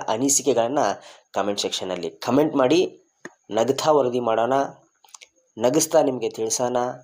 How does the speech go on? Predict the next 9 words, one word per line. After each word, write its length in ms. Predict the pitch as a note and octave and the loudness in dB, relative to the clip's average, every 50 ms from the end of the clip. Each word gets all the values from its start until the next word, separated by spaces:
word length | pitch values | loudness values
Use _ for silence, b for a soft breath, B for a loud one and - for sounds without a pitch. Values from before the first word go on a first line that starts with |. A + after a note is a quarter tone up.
| _ _ _ _ _ _ _ _ _ - _ _ _ _ | _ _ _ _ _ _ _ _ _ -20 _ _ _ _
ಸ್ಮೈಲನ್ನ 600 | - - - A#2+ A#2+ B2 C3+ D3 D3 C#3+ C3+ C3 | -6 -4 -2 0 2 4 4 6 4 4 4 2
ಹಂಚೋಣ, 400 | B2 A#2+ A#2 A2 - A#2+ A#2 A#2 A#2+ B2 B2 B B B B - | -2 -2 -4 -4 -2 -2 0 2 0 0 -2 B B B B -4
ನಗುನ 340 | G#2 A2 A2+ A2+ C3 B2+ A#2+ | 0 2 2 4 4 4 4
ಎಲ್ಲರಲ್ಲಿ 640 | A2+ G#2+ G#2+ A2 A2+ G#2+ G#2+ A2 G#2 G2+ F#2+ - - G2 | 4 2 4 2 2 2 0 -2 -4 -4 -4 -6 -12 -10
ಬಿತ್ತರಿಸೋಣ 640 | F2 G#2+ - - - C#3 B2 A#2+ - A2+ G#2+ G#2 | -10 -10 -8 -2 0 0 0 0 -2 -4 -4 -2
ಅಂತ 180 | G2 F#2+ F#2 G2 | -2 -4 -4 -6
ಹೇಳ್ತಾ, 380 | G2+ - B2 B2+ A#2 - F2 - B B B B B B B B _ - | -2 0 0 2 2 2 0 0 B B B B B B B B _ 0
so 240 | - A2+ G#2+ G#2+ G#2 G#2+ - _ - | 2 4 4 2 0 -4 -12 _ 0
ಮುಂದಿನ 280 | B2 C#3 D3 D3 C#3 | 2 4 4 4 4